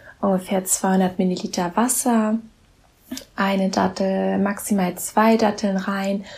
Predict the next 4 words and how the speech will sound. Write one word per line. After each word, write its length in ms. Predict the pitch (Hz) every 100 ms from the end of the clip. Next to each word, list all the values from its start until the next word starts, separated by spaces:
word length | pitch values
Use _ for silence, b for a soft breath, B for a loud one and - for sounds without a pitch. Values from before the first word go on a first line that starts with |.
| B B -
und 240 | 214 214
ungefähr 480 | 202 196 190 208 190
zwei 480 | - - 190 185 180
Esslöffel 960 | 185 185 - - 185 - 190 180 185